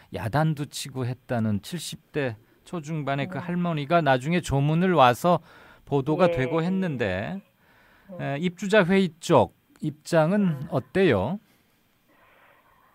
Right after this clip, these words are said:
Speaker 2: 아, 입주자 대표회의의 그 자세는 저는 여전히 그래-, 그대로다 이렇게 평가를 내리겠습니다.
Speaker 1: 네.
Speaker 2: 아, 오히려 그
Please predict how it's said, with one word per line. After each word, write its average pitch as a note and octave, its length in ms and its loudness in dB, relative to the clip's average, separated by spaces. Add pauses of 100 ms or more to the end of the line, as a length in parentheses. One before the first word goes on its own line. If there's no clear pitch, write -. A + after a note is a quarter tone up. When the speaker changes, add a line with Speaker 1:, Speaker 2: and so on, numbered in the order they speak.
Speaker 2:
아, G3+ 280 4
입주자 A3+ 880 8
대표회의의 G#3 1000 6
그 E3+ 460 0 (540)
자세는 G3+ 680 0
저는 G3 360 -6
여전히 G#3 360 4
그래-, G3+ 340 2
그대로다 A3 460 6
이렇게 F3+ 200 2
평가를 A3 720 6
내리겠습니다. F#3 920 4
Speaker 1:
네. F#2 580 -6
Speaker 2:
아, F#3 120 2
오히려 A3 680 4
그 E3 400 -4